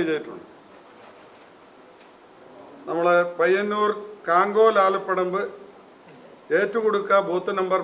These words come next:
പതിനെട്ടിലെ അനീഷ് ആണ് ആത്മഹത്യ ചെയ്തത്. എസ് ഐ ആർ ഫോറം വിതരണവുമായി ബന്ധപ്പെട്ട്, അതുമായി ബന്ധപ്പെട്ട മാനസിക സംഘർഷം സി പി എമ്മിൻ്റെ ഇടയിൽ നിന്നുള്ള ആ സ്ഥലമല്ല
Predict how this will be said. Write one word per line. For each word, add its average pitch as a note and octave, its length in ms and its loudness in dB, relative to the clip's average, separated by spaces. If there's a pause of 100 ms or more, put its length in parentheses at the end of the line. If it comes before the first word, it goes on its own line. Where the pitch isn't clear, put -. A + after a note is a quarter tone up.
പതിനെട്ടിലെ E3+ 560 0 (360)
അനീഷ് G3+ 360 -6 (320)
ആണ് D#3+ 160 -2 (300)
ആത്മഹത്യ D#3 500 -4
ചെയ്തത്. G#2+ 240 -8 (1000)
എസ് D#3 180 -4
ഐ A3 40 4 (100)
ആർ A3+ 100 10 (220)
ഫോറം G3 320 0
വിതരണവുമായി F#3+ 680 0
ബന്ധപ്പെട്ട്, F3 520 -4 (840)
അതുമായി G#3 400 2
ബന്ധപ്പെട്ട G3 380 -2 (180)
മാനസിക G3+ 640 0 (120)
സംഘർഷം F3+ 440 -6 (140)
സി E3 120 -8 (120)
പി F#3 120 -2
എമ്മിൻ്റെ F#3 360 -4 (840)
ഇടയിൽ F#3 240 0
നിന്നുള്ള F3 360 0 (320)
ആ D#3+ 120 0
സ്ഥലമല്ല G3 360 4